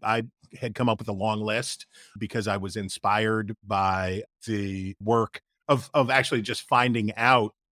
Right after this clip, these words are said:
that William Manchester had been, like, a reporter reporter for quite a while before he became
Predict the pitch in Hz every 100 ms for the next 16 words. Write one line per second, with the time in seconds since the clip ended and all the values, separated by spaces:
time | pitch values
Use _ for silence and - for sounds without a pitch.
0 | _ 104 107 107 123 117 107 120 131 127
1 | - 107 117 101 117 107 101 90 95 98
2 | - 202 202 123 107 131 110 104 - 110
3 | - 127 110 120 110 101 - 113 104 101
4 | 95 127 110